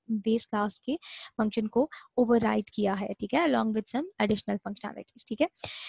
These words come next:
Inside the main अगर हम आते हैं, तो हमने देखा कि, अ, हमने पॉइंटर का इस्तेमाल किया, अ, and we already knew, I have already repeatedly said कि पॉइंटर की, अ, काफ़ी इंपॉर्टेंट, अ, कैपेबिलिटीज हैं और, अ, it can, अ, store the address of the different objects, ठीक है?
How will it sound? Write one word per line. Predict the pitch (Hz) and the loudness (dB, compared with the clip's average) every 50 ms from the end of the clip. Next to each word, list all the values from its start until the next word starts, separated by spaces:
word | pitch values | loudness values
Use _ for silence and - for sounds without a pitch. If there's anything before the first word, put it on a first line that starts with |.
| - - - | -10 -4 0
Inside | 285 285 277 370 381 370 | 2 4 6 8 6 6
the | 359 392 349 | 6 4 2
main | 320 320 320 | 2 2 2
अगर | 330 302 311 302 | 2 2 2 2
हम | 311 302 285 | 2 2 2
आते | 254 240 233 - 285 | 2 2 2 2 0
हैं, | 285 | 0
तो | 269 302 | 2 0
हमने | 277 262 262 277 | 0 2 2 2
देखा | 277 247 233 220 269 285 | 2 0 0 2 2 0
कि, | 277 - 277 277 269 | 2 4 4 4 4
अ, | 262 - | 4 4
हमने | 226 226 240 233 240 226 240 262 262 | 2 2 2 2 2 2 2 0 0
पॉइंटर | - 247 233 220 226 285 311 | 2 0 0 2 2 2 2
का | 302 320 | 2 2
इस्तेमाल | 302 - - 269 240 220 220 220 | 0 0 0 0 2 2 2 0
किया, | - - 220 220 302 - - - | 2 2 2 2 2 0 -2 2
अ, | 226 | 4
and | 220 220 226 233 233 226 | 4 4 4 4 2 2
we | 233 233 | 4 4
already | 226 220 214 220 240 240 277 294 | 4 4 4 2 2 0 0 0
knew, | 269 240 233 | 2 0 0
I | 233 233 226 226 | 0 0 0 0
have | 226 220 | 0 0
already | 214 214 208 220 226 247 | 0 0 0 -2 0 2
repeatedly | 262 254 - - 233 220 208 220 226 220 | 2 2 2 2 0 -2 0 0 -2 -2
said | - 214 208 | -2 -2 -2
कि | - 247 | 0 -2
पॉइंटर | 233 - 214 208 208 208 233 240 247 - - - - - - - | -2 -2 -2 -2 0 2 2 2 2 0 -4 -10 -12 -12 -10 -4
की, | - 247 247 247 - | 0 2 2 2 2
अ, | - 220 226 220 | 2 2 2 4
काफ़ी | - 220 220 - 254 | 4 2 2 2 0
इंपॉर्टेंट, | 247 233 233 220 220 - 277 285 269 | 0 2 2 2 2 2 0 2 2
अ, | 277 240 | 2 2
कैपेबिलिटीज | 240 - 226 - - 226 220 214 214 220 - 220 220 202 226 | 4 2 0 0 0 0 0 0 -2 -2 -2 -2 -4 -2 -2
हैं | 233 | -2
और, | 269 320 302 269 233 240 233 226 233 233 - - - - - - | -2 -2 -2 -2 2 4 6 6 4 4 2 -6 -14 -14 -8 -2
अ, | - 226 226 226 226 226 226 - | 2 4 6 6 8 6 6 4
it | - 240 - _ - | 4 0 -2 _ 2
can, | 240 226 233 247 254 254 247 | 2 2 2 2 2 2 4
अ, | 233 233 | 4 2
store | 233 - - - 285 311 370 349 | 2 0 0 0 2 2 2 2
the | 285 269 | 2 2
address | 233 220 226 220 220 233 | 2 2 2 2 2 0
of | - - 226 | 0 0 -2
the | - 240 233 | -2 -2 -2
different | 208 220 - - 214 208 | -2 -2 -2 -4 -2 -2
objects, | 208 196 - - - - - - - | -2 -2 -2 -4 -10 -18 -16 -12 -10
ठीक | 208 - - | -6 -4 -4
है? | 277 | -4